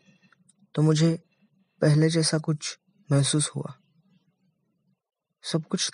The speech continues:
थम गया वहीं के वहीं और मुझे सिर्फ वो लड़की ही दिखने लगी। मुझे पता ही नहीं चल रहा था कि मेरे साथ क्या हो रहा है, लेकिन वो जो कुछ भी था, बहुत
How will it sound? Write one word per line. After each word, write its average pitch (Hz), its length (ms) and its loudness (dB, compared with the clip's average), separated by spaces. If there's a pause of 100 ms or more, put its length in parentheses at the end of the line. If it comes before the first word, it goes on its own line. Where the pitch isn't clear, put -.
थम 151 160 4
गया 131 220 0 (380)
वहीं 143 200 4
के 139 120 -4
वहीं 127 220 -6 (1300)
और 156 100 2
मुझे 165 260 2
सिर्फ 190 320 2
वो 190 60 6
लड़की 156 320 2
ही 160 100 2
दिखने 143 300 -4
लगी। 127 260 -6 (1400)
मुझे 165 160 2
पता 156 300 2
ही 180 120 2
नहीं 190 220 4
चल 180 220 0
रहा 165 200 0
था 170 160 0
कि 170 160 0
मेरे 151 220 2
साथ 151 280 -4
क्या 131 100 0
हो 127 140 -2
रहा 120 220 -6
है, 127 200 -8 (1200)
लेकिन 131 520 -4 (460)
वो 143 140 2
जो 151 180 4
कुछ 156 220 0
भी 160 120 2
था, 135 260 -8 (1200)
बहुत 147 180 2